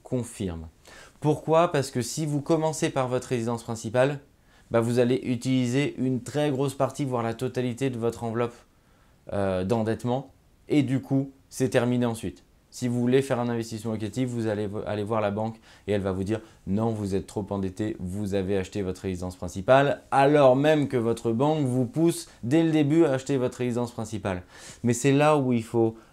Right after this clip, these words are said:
euh, connaître, c'est là où il faut avoir de l'expertise, c'est là où il faut être plus malin si vous avez envie d'atteindre un patrimoine immobilier conséquent. Faut pas se faire de mal non plus, hein, pour toutes celles et ceux qui veulent acheter votre, qui, qui souhaitent acheter votre résidence principale dès le début, faites-le,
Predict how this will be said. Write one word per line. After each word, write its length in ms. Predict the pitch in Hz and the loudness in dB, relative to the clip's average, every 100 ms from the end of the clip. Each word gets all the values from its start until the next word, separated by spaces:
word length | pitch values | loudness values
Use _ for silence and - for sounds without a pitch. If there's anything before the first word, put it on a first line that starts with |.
| - | -8
euh, 140 | 92 95 | -2 -2
connaître, 540 | - 113 135 175 - | 2 2 2 0 -4
c'est 220 | - - 117 | -10 -2 4
là 200 | 123 127 | 6 6
où 80 | |
il 120 | 120 113 | 4 2
faut 140 | 113 | 2
avoir 280 | 107 107 101 | 4 4 2
de 80 | 101 | 0
l'expertise, 680 | 107 - 107 107 151 175 147 - | -4 -2 -2 0 2 2 0 -12
c'est 160 | - 131 | 2 4
là 160 | 131 131 | 6 6
où 140 | 131 | 4
il 60 | 110 | 2
faut 160 | 117 | 0
être 140 | 107 - | -2 -4
plus 240 | 113 117 | -2 0
malin 440 | 110 104 120 156 - - - | 2 2 0 0 -4 -20 -10
si 560 | - - - 214 196 - - | -6 -4 2 0 0 -8 -14
vous 320 | 107 120 117 | -6 -2 2
avez 180 | 113 110 | 2 2
envie 360 | 117 131 202 202 _ _ - | 0 0 -2 -2 _ _ 0
d'atteindre 460 | 117 120 143 135 | 4 4 4 0
un 80 | 113 | 0
patrimoine 480 | 113 110 113 123 120 | -2 -4 -2 -2 0
immobilier 360 | 110 104 110 | -2 -2 -2
conséquent. 500 | 110 104 131 151 139 - _ - - | -2 -4 -2 -2 -4 -12 _ -20 -12
Faut 160 | - 135 | 0 2
pas 200 | 185 185 | 2 0
se 80 | |
faire 160 | - 131 | -2 0
de 80 | 131 | 2
mal 200 | 135 131 | 2 2
non 120 | 147 | 0
plus, 180 | 175 170 | -2 -2
hein, 120 | 127 | -2
pour 180 | 110 110 | -4 -6
toutes 180 | 123 120 | -6 -4
celles 120 | 113 | -6
et 20 | |
ceux 120 | 127 | -6
qui 140 | 123 107 | -6 -4
veulent 220 | 120 135 | 0 -2
acheter 220 | 127 127 | -2 -4
votre, 280 | 110 104 107 | -4 -8 -10
qui, 260 | 113 104 | -8 -8
qui 220 | 101 107 98 | -8 -10 -10
souhaitent 360 | - 139 135 - | -2 0 -2 -6
acheter 440 | 127 - 143 131 | -8 -6 -4 -4
votre 200 | 113 - | -4 -8
résidence 280 | 117 113 - | -8 -8 -10
principale 360 | 110 110 113 | -12 -6 -4
dès 80 | 104 | -2
le 80 | 107 | -2
début, 220 | 117 156 | -2 -2
faites-le, 500 | - 117 - 151 196 | -2 -4 0 0 0